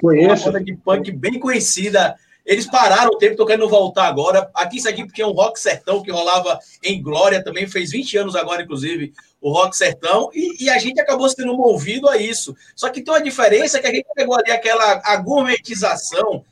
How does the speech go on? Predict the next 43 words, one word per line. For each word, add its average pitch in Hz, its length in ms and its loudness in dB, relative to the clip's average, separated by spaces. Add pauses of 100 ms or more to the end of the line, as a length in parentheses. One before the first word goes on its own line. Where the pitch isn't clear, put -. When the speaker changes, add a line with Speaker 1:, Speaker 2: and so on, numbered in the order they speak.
(140)
Speaker 2:
se - 80 -8
a 151 60 -4
gente 196 160 -4
pode 196 240 0
dizer 185 160 -2
assim, 180 440 -4 (220)
do, 175 200 -6
do, 175 220 -6
do 170 340 -6
punk 208 260 -4
rock, 180 380 0
do 190 100 2
hardcore, 185 500 4
ali 196 80 -4
da 196 120 6
virada 190 340 2
dos 175 180 -6
anos 180 260 2
noventa 202 300 0
e 180 60 -6
nove 190 480 2 (280)
pra 196 140 4
dois 208 280 2
mil, 196 320 -2
que 175 120 -12
veio 180 200 -2
o 175 40 -6
C 185 180 -4
P 180 440 0
M, 156 180 -6
Detonautas, 147 1120 0 (340)
e 170 80 -2
essa 196 240 2
galera 190 320 4
aí 190 160 0
que 220 120 -14
tinha 220 220 0
um, 233 140 -8
um 240 80 -6
sonzinho 240 440 -6
mais 226 200 -2
adolescentezinho 220 880 -4
mesmo, 196 580 2